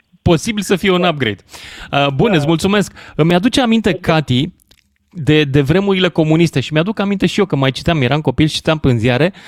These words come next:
Speaker 1: de tovarășul Gheorghe Cioară, parcă îl chema. Și mai era altul, Pacoste. Cornel Pacoste. Ăștia erau chiar membri în conducerea Partidului Comunist. Și Cornel Bus-, Burtică. Deci exista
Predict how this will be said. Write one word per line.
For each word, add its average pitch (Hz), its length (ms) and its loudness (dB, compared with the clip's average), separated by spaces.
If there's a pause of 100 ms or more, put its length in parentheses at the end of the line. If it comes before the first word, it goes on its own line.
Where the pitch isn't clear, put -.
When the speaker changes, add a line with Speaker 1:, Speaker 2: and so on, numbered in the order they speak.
(200)
Speaker 1:
de 147 140 -2
tovarășul 170 680 2 (120)
Gheorghe 160 340 2
Cioară, 147 360 2
parcă 113 260 0
îl 107 80 2
chema. 117 260 0 (500)
Și - 200 -2
mai 143 180 2
era 180 220 2
altul, 151 380 2 (180)
Pacoste. - 640 -2 (440)
Cornel 151 360 2
Pacoste. - 680 -4
Ăștia 135 180 0
erau 180 220 2
chiar 180 220 0 (400)
membri 170 360 4
în 165 240 2 (460)
conducerea 135 480 0
Partidului 117 480 -2
Comunist. 131 460 -2 (300)
Și - 280 -2
Cornel 220 400 0
Bus-, 208 320 0
Burtică. 165 680 -2 (340)
Deci 131 220 -4
exista 123 480 -2